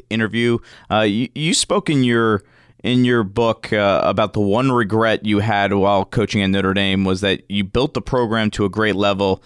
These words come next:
and then just maintained it. I, I was curious, what would you have done differently in those later years if you had the chance to go back and, and do it again?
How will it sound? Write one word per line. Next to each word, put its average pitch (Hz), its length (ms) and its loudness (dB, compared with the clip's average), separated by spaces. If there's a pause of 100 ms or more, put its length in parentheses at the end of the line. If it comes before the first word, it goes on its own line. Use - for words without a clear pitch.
(240)
and 104 140 0
then 107 140 2
just 104 240 -2
maintained 101 640 0
it. - 200 -4 (400)
I, - 120 -2 (100)
I 95 280 2
was 156 160 0
curious, 185 580 0
what 120 300 -2
would 147 200 0
you 127 100 2
have 110 140 -4
done 113 320 0 (100)
differently 117 520 0
in 98 100 2
those 98 200 0
later 98 240 0
years 95 480 0
if 117 180 -4
you 117 140 0
had 104 220 -4
the 90 60 -8
chance 101 580 -4 (300)
to 107 100 -8
go 110 180 0
back 98 380 -2
and, 92 260 -2
and 98 180 -2
do 98 140 0
it 92 80 -2
again? 87 240 -8